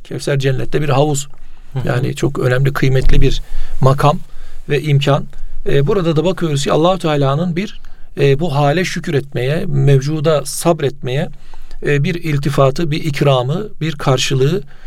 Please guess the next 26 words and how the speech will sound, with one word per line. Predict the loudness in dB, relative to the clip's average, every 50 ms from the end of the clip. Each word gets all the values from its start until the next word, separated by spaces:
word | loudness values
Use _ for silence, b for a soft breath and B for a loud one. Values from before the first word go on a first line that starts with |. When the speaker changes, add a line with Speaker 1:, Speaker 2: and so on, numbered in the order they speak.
| B B
Speaker 1:
bir | -2 0 0 2 2 4
nimetlendirmesi | 4 6 6 4 4 2 2 2 2 2 2 0 0 -2 -2 -4 -2
söz | -2 -2 -2 -2
konusu. | -4 -4 -4 -4 -4 -4 -4 -4 -4 -4
Bu | -2 0
da | 0 2 2
ahirette | 2 0 0 0 0 -2 -2 -2 -2 -2 0 0 2
bir | 0 0 2
yüceltme | 2 2 2 4 2 2 2 0 -4 -4
hadisesi | -4 -4 -2 -4 -4 -4 -6 -4 -4 -4 -4 -4 -6 -8 -8 b b b b b b b -2
olarak | 0 2 2 0 0 0
karşımıza | -2 -2 -2 -2 -2 -4 -2 -2 -2 -2
çıkıyor. | -2 -2 -2 -2 -2 -4 -4
Ki | -4 -4 -2
Hazreti | 0 2 0 0 0 -2
Peygamber'in, | -4 -2 0 0 0 0 0 0 0 -2 -4 B B B B B B B B B B B B
e, | 2 2 2 2 0
sadece | 0 0 0 0 0 0 0 -2 -4 -4
bu, | -4 -4 -4 -6 -6 b b b b b b b b b -6 -4
e, | -2 -2 -2 -2 -2
ahiret | 0 0 2 2 2 2 0 -2 -2 -2
olarak | -2 0 0 0 0 -2 -4
değil, | -4 -6 -6 -6 -4 0
dünyalık | 4 6 6 6 6 4 2 2 0 -2 -2 0
olarak | 0 0 0 0 -2 -4 -6 -6
da | -8 -6